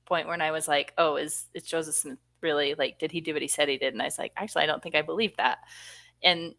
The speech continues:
and I was like, "Well, what does that mean?" And it didn't mean anything for three more years.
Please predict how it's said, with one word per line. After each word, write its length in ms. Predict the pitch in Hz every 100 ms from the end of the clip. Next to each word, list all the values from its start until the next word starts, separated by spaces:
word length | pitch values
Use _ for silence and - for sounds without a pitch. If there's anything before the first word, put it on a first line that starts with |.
| _ _
and 140 | 190 180
I 60 |
was 100 | 165
like, 140 | 165 151
"Well, 80 | 156
what 100 | 170
does 120 | 180
that 200 | 185 175
mean?" 380 | 220 156 147 -
And 240 | - 175 - _ -
it 120 | 214
didn't 260 | 302 196 - _ _ _ -
mean 200 | 240 226
anything 440 | 214 175 170 165
for 180 | 160 170
three 200 | 156 175
more 140 | 165 156
years. 360 | 139 - -